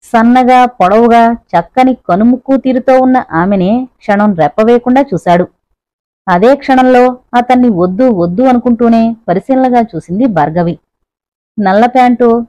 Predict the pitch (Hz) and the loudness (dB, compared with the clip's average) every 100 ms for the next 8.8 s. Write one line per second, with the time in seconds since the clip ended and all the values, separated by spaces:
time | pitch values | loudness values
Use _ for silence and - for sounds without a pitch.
0 | - 165 165 226 240 226 254 - 156 208 | -8 -4 -2 0 0 0 -2 -4 -4 -2
1 | 220 - 196 185 _ _ _ _ 208 196 | -4 -4 -4 -6 _ _ _ _ -2 0
2 | 233 277 285 277 269 - 175 170 214 240 | 0 0 0 -2 -2 -4 0 0 -2 -4
3 | 226 226 233 233 _ 180 180 247 - 220 | 0 0 0 -4 _ -6 -4 -6 -2 -2
4 | 262 254 262 262 196 170 170 175 196 285 | 0 0 0 0 -4 -4 -4 -2 -2 -2
5 | 196 185 180 151 151 175 156 - _ _ | -4 -6 -6 -6 -6 -6 -12 -16 _ _
6 | _ _ _ _ _ _ _ _ _ _ | _ _ _ _ _ _ _ _ _ _
7 | 190 190 220 233 254 262 254 160 180 247 | -2 0 2 2 2 2 0 -2 -2 -4
8 | 247 247 226 233 226 220 208 | -2 -2 0 0 2 2 0